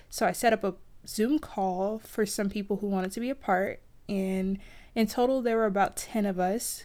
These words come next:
who would Zoom just about every week. And we really had people from all over the United States, and we even had two people in Australia. So working out time zones and such was a struggle, but it was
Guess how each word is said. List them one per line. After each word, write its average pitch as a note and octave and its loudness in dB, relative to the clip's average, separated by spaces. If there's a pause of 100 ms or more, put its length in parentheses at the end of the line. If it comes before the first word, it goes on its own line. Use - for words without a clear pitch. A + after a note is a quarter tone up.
who A3 2
would G3+ 4
Zoom G3 2
just G3 -4
about G3 0
every F#3+ 0
week. G3 -4 (640)
And G3+ 2
we A#3+ 0
really C#4 4
had B3 2
people A#3 -2
from G3 0
all A#3+ 2
over B3+ 0
the B3 -2
United A3+ 0
States, A3+ 0
and G3+ -4
we A3 2
even A3+ 2
had G3 0
two A3+ 2
people A3+ 2
in G3+ 2
Australia. G#3 4
So G3 2 (360)
working C4+ 4
out A#3 4
time G#3+ 4
zones G#3 4
and G3 2
such G3 0
was F3 0
a F3+ -6
struggle, F#3+ 0
but F3+ 4
it - 2
was C4 0